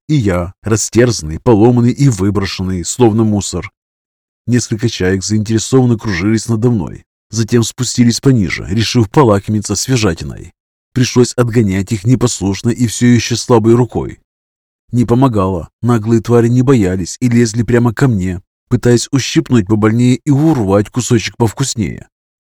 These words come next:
Я замер, дождался, пока самая наглая и смелая сядет мне на грудь, начнет там хозяйничать, аккуратно взял ее за лапки, сжал, услышав ее обеспокоенный писк,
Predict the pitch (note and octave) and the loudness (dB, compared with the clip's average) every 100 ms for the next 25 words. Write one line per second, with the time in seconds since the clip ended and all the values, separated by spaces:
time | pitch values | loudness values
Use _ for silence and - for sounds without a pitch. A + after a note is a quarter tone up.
0 | _ _ _ A2+ B2+ G#2 D#2+ B1 - F#2 | _ _ _ 0 2 0 -6 -8 -8 0
1 | B2 G2 F2 F2 - G2 - A#2+ B2+ A2+ | 0 0 -4 -4 -4 -6 -2 0 2 2
2 | B2+ A#2 A#2 A#2 A#2 A2+ A2+ A2+ - A#2 | 2 2 2 2 2 4 4 4 2 2
3 | A2+ A2 G#2+ - A#2+ A#2 A2+ G#2+ A2+ A2+ | 4 4 2 0 4 4 4 2 2 2
4 | G2 A2+ A2 - A#2 A2+ B2 A#2 - G#2+ | 2 0 0 0 -2 0 0 0 0 0
5 | A2+ G2 A2 A2 G#2 G2+ - B2 - B2 | 0 2 4 2 0 -8 -6 -6 0 0
6 | B2+ C3 A#2 F2 F2 F2+ G2+ F#2+ A2 A2 | 2 0 -2 -2 -2 0 0 2 4 2
7 | - - G#2+ A#2 G2 F#2+ F2+ G2 - B2+ | 2 -6 -4 -4 -2 0 0 0 -4 -6
8 | - B2 G#2+ A2 A2 A2+ A2+ - A2+ A#2+ | 0 0 0 0 4 2 0 -4 2 4
9 | A2+ A2+ - A2+ - | 4 0 0 -2 -2